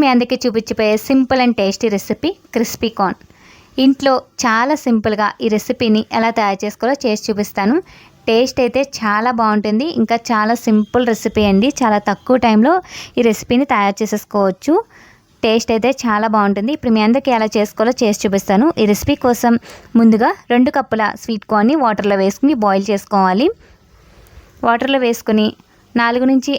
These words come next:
ఐదు నిమిషాల వరకు వీటిని బాయిల్ చేసుకోవాలి. స్వీట్ కార్న్ కొంచెం త్వరగానే బాయిల్ అయిపోతుంది. వీటిని కుక్కర్లో పెట్టుకోని అవసరం లేదు, నార్మల్గానే బాయిల్ చేసుకోండి. ఈ విధంగా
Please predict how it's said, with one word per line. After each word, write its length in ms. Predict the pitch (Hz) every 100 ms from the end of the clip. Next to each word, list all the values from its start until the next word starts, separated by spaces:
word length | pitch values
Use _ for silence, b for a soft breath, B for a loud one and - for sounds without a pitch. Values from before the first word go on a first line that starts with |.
| 214
ఐదు 140 | 214 214
నిమిషాల 320 | 233 233 240 214
వరకు 220 | 196 277 311
వీటిని 260 | 254 233 226
బాయిల్ 200 | 208 196 202
చేసుకోవాలి. 460 | 214 - 202 202 311
స్వీట్ 240 | - 285 -
కార్న్ 180 | 294 294
కొంచెం 240 | 262 240 254
త్వరగానే 400 | 240 208 208 220 247
బాయిల్ 220 | 220 202 220
అయిపోతుంది. 560 | 220 202 190 180 196 330 466 b b b b -
వీటిని 340 | 226 240 240 240 233
కుక్కర్లో 320 | - 269 262 240
పెట్టుకోని 340 | 202 - 226
అవసరం 260 | 220 214 208 190
లేదు, 220 | 185 247 427 - -
నార్మల్గానే 560 | 208 208 233 240 226 254 269
బాయిల్ 220 | 214 208 208
చేసుకోండి. 520 | 208 - 202 185 254 392 - b b b b b _ _ _ _ - - - - - 254
ఈ 40 | 262
విధంగా 280 | 247 262